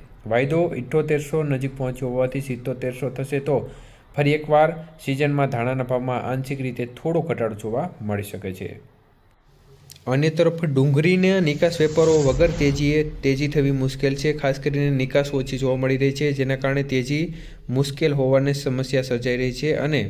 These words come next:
ભાવ અથડાઈ રહ્યા છે. ડુંગળીની બજારમાં સરકાર દ્વારા આગામી મહિનાની નિકાસની છૂટ આપી રહી છે અને બીજી તરફ ચૂંટણીની આચાર સંહિતા પણ આગામી બે પાંચ દિવસમાં લાગુ થઈ જશે, તેવી સંભાવનાઓને પગલે ડુંગળીની બજારમાં ખાસ મોટા ઉછાળાની શક્યતાઓ હાલ દેખાતી નથી.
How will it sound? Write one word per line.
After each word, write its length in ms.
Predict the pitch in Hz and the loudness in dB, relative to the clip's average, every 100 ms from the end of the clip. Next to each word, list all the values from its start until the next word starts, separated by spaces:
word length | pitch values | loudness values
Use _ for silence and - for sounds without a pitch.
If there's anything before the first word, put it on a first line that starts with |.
| 95 | -2
ભાવ 240 | 123 139 131 | 2 4 2
અથડાઈ 280 | 135 135 135 | 2 2 4
રહ્યા 200 | 135 139 | 2 0
છે. 100 | 147 | 0
ડુંગળીની 540 | 131 135 151 156 165 160 - - - | 0 0 0 0 -2 -6 -14 -20 -6
બજારમાં 480 | 123 127 151 147 101 - - - | -2 2 2 2 -2 -4 -16 -2
સરકાર 360 | 135 131 156 147 | 0 2 0 2
દ્વારા 200 | 143 135 | 2 2
આગામી 300 | 135 135 139 | 4 2 2
મહિનાની 440 | 135 127 131 131 131 | 2 0 0 0 0
નિકાસની 520 | 120 120 127 131 131 | -2 0 0 0 -4
છૂટ 220 | 123 127 123 | -4 -4 0
આપી 260 | 117 131 | 0 2
રહી 180 | 131 131 131 | 2 0 0
છે 100 | 139 | 0
અને 140 | 131 | 0
બીજી 260 | 123 123 127 | -2 -4 -2
તરફ 200 | 139 135 | 0 0
ચૂંટણીની 440 | 135 131 143 143 117 120 | -4 -4 0 0 2 0
આચાર 320 | - 147 143 | 2 2 0
સંહિતા 500 | 143 127 127 123 127 | -2 -4 -4 0 0
પણ 200 | 131 131 110 | 2 0 -2
આગામી 360 | 117 131 135 | -2 0 0
બે 140 | 127 120 | 0 0
પાંચ 220 | 123 123 | 0 -2
દિવસમાં 380 | 123 123 123 120 | -2 -4 -4 0
લાગુ 200 | 120 120 123 | 0 0 -4
થઈ 100 | 123 | -4
જશે, 340 | 120 123 143 | -4 -2 -2
તેવી 260 | 143 127 127 | 0 -2 -2
સંભાવનાઓને 520 | 127 123 127 127 127 | -2 0 0 -2 -4
પગલે 320 | 120 143 139 98 - - - - | -2 -2 0 -4 -8 -20 -20 -6
ડુંગળીની 420 | 135 143 151 151 135 | 0 2 2 2 2
બજારમાં 460 | 135 139 127 - - - - | 2 2 2 -4 -6 -8 -2
ખાસ 240 | 143 147 | -2 0
મોટા 260 | 127 127 127 | -4 0 0
ઉછાળાની 440 | 127 127 123 120 | 2 0 0 0
શક્યતાઓ 360 | 113 117 113 110 | -4 -4 -4 -2
હાલ 220 | 110 110 | -4 -4
દેખાતી 400 | 110 113 107 131 196 - 101 | -4 -4 -4 -6 -8 -10 -8
નથી. 300 | 101 - | -8 -8